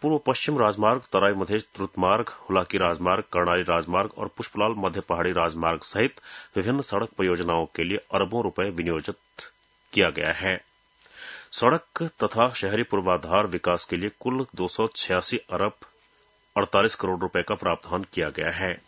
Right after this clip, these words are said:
पेयजल, ढल निर्माण, ऊर्जा उत्पादन, प्रसारण लाइन, सिंचाई परियोजनाओं तथा कृषि क्षेत्र के लिए भी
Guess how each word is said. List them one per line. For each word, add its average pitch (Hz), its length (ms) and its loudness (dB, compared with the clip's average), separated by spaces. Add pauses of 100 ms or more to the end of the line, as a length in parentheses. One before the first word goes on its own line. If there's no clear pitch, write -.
(580)
पेयजल, 127 460 2
ढल 101 240 0
निर्माण, 101 520 2 (280)
ऊर्जा 101 240 4
उत्पादन, 95 520 0
प्रसारण 90 500 0
लाइन, 101 240 0
सिंचाई 92 340 0
परियोजनाओं 87 640 -2
तथा 98 280 -6
कृषि 107 300 -8
क्षेत्र - 340 -8
के - 140 -8
लिए 80 160 -2
भी 113 220 -2